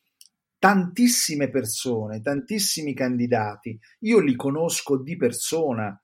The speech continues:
perché vengono agli incontri di Fior di Risorse, perché li ho visti lavorare insieme ad altri, perché ve-, ho, li ho visti parlare, perché sono intervenuti in qualche, eh, incontro, perché hanno, eh, portato un'idea."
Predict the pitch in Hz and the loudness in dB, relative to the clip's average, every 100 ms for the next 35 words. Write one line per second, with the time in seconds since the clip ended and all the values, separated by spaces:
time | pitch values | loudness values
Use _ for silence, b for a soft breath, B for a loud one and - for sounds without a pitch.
0 | _ _ 143 117 143 127 135 135 131 131 | _ _ -6 -2 -2 2 2 2 0 2
1 | 123 123 123 127 120 123 120 127 120 120 | 2 0 0 -2 -2 0 -2 -2 -2 0
2 | 120 120 117 - 123 120 120 123 120 117 | 0 0 -4 -4 -6 -4 -2 0 0 0
3 | 120 - 127 120 B B B 139 131 135 | -2 -2 -2 -4 B B B 2 4 4
4 | 131 127 123 123 131 123 120 120 117 120 | 4 4 0 -2 -2 0 4 6 6 4
5 | 117 123 123 120 139 123 131 143 147 139 | -2 -2 -2 -2 0 0 -2 -2 -2 0
6 | 131 135 120 143 - 131 123 123 117 117 | 0 -2 -2 -2 -2 0 4 4 4 4
7 | 120 120 120 - 139 120 - _ - 170 | 2 0 -8 -2 -2 -2 -8 _ -4 -2
8 | 156 147 143 143 135 143 143 143 123 143 | -2 -4 -2 -2 0 0 2 0 -2 -2
9 | 143 - 135 131 - 143 139 131 B B | -2 2 4 4 2 2 2 2 B B
10 | 139 135 147 147 - 139 131 127 131 127 | 2 2 2 0 2 2 2 0 -2 0
11 | 131 - 143 143 143 143 139 139 - _ | -2 0 0 0 0 0 0 -2 -4 _
12 | - 143 - 151 117 147 139 151 143 135 | -2 -2 2 0 4 4 4 2 0 6
13 | 135 135 135 131 131 | 8 8 8 6 2